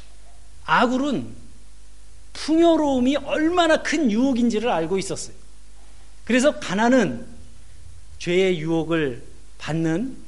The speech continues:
시험이 되지만, 풍요는 우리를 하나님으로부터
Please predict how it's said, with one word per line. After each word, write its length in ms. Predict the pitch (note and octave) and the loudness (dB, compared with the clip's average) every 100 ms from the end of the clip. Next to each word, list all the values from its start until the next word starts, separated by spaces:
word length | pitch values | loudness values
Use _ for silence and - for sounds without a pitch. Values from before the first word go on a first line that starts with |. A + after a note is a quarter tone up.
| - | -12
시험이 480 | - - A#3 B3+ C4 | -8 -2 2 4 4
되지만, 480 | A3+ F3+ F#3+ C4 A#2+ - - - - - | 0 -2 -2 -4 -6 -10 -12 -12 -12 -10
풍요는 640 | - D#4 D#4 B3 C#4 - - - - - - | 0 4 6 6 2 0 -6 -12 -12 -12 -6
우리를 320 | E3 F3 F3 | -2 0 2
하나님으로부터 1000 | E3+ - C#4 C#4 C#4 C4 A3+ A3 A3+ A3 | 0 -2 0 2 2 2 0 0 -2 -2